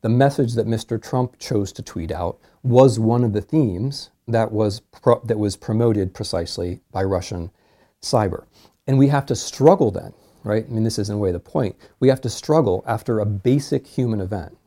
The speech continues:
after the death of children. We have to struggle to stay in the real world, um, because of things that are happening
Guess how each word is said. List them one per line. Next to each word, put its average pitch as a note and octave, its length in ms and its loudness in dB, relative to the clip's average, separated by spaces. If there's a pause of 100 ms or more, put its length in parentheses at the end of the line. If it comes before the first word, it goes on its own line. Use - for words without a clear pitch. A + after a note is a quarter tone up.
(180)
after A2 220 0
the A2+ 120 0
death A2+ 380 0
of G2+ 120 -8
children. - 520 -2 (340)
We B2 100 2
have B2 160 0
to A2+ 80 -4
struggle C3+ 480 0
to A#2 120 -10
stay A2+ 300 0
in G#2 120 0
the G#2 60 -4
real F#2+ 240 0
world, A2 540 0 (140)
um, G2 360 -4
because A#2 260 -2
of G2+ 100 -4
things A2+ 320 -2
that G#2+ 100 -2
are F#2+ 60 0
happening F2+ 600 -6